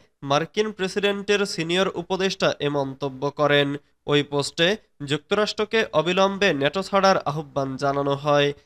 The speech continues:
এক্সের ওই পোস্টের জবাবে টেসলার সহ-প্রতিষ্ঠাতা ও সিইও মাস্ক লেখেন,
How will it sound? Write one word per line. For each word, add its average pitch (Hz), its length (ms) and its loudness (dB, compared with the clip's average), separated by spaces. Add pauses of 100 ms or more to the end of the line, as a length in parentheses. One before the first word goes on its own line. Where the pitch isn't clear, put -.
(160)
এক্সের 151 340 0 (100)
ওই 147 160 2
পোস্টের 143 560 -2
জবাবে 143 500 2 (260)
টেসলার 208 480 2 (260)
সহ-প্রতিষ্ঠাতা 196 1160 0
ও 135 180 -4
সিইও 147 600 -2 (260)
মাস্ক 139 380 -2
লেখেন, 160 480 0